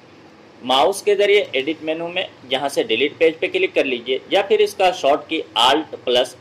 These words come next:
delete पे click करेंगे, तो ये keyboard से press करेंगे तो ये option आ जाएगा। यहाँ से जोन से page आपको जहाँ से जहाँ तक delete करने हैं वो number लिखेंगे आप। जैसे मसलन हमें ये दो पेज बन गया, एक ही पेज हमने इस्तेमाल किया, दूसरा पेज खाली है, तो हम दूसरे पेज को delete कर देते हैं।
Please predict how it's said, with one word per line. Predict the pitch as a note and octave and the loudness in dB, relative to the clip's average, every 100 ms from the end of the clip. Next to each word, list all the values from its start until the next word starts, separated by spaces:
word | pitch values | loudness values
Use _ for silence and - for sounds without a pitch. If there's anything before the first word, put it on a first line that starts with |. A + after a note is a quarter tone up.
| - | -14
delete | A#2 B2+ D#3 D3+ | -4 0 0 0
पे | A#2+ | -2
click | A#2+ C3 B2+ | 0 -2 -4
करेंगे, | C3 A2+ A2 C3+ | -2 -2 -4 -12
तो | - - A#2+ | -14 0 2
ये | A2 G2+ - | 2 -2 -6
keyboard | B2+ B2 C3 | -4 0 0
से | - | 0
press | B2 C#3 - | -4 -4 -4
करेंगे | A2 A2+ G#2+ - - - - | -4 -4 -6 -18 -20 -20 -6
तो | C3 | 0
ये | C#3 | 0
option | B2+ - E3+ | 0 -2 0
आ | D3+ | 2
जाएगा। | A#2 A2 A2+ D#3 - - - | 2 2 2 -4 -8 -20 -6
यहाँ | C3+ E3+ | -2 0
से | F#3 F#3+ | 0 -2
जोन | D3 F3 | 2 0
से | F#3 G3+ | 0 -2
page | G3+ F3 F3+ | 2 2 2
आपको | - C3+ - D3+ | 0 0 0 -2
जहाँ | B2+ B2+ | 0 -2
से | C#3 D3 | -2 -4
जहाँ | A#2 G#2+ C#3 | -4 -4 -2
तक | D#3 C3+ | -2 -2
delete | C3 C#3 - | -4 -6 -4
करने | A#2 A#2 A2+ | -4 -2 -6
हैं | A#2 - B2 | -6 -10 -4
वो | C3+ | -2
number | B2 A2+ C3 | -2 -2 -2
लिखेंगे | C3+ C3 C#3 A2+ | -2 -4 -4 -4
आप। | A2 - | -4 -2
जैसे | B2+ C#3+ | -2 -2
मसलन | E3 D#3+ E3+ E3+ | -4 -4 -2 -2
हमें | D#3 D#3 - - - | -4 -6 -8 -20 -8
ये | B2+ D#3 | -2 0
दो | A#2 B2 | 2 2
पेज | D#3 D#3 | 2 2
बन | C#3 A#2 | -2 0
गया, | A#2+ | -2
एक | B2+ C#3+ | -2 -4
ही | |
पेज | D#3 D3+ C#3 | -2 -2 -2
हमने | C#3+ B2 | -6 -8
इस्तेमाल | - A#2+ C#3 | -8 -4 -4
किया, | D3 B2 | -2 -4
दूसरा | A2+ A#2+ C#3 | -6 -4 -2
पेज | C3+ C#3+ - | -2 -4 -4
खाली | A#2 B2+ E3 | -4 0 2
है, | A2+ | 2
तो | - - - D3 | 0 -10 -8 -6
हम | D#3 | -2
दूसरे | D#3 D#3 F3 | -2 -2 0
पेज | C#3 A#2+ | 0 -2
को | - D3+ | -2 0
delete | D3+ D#3+ - | 0 0 -2
कर | G#2 | -6
देते | G2+ G2 A#2 | -4 -4 -4
हैं। | B2 | -6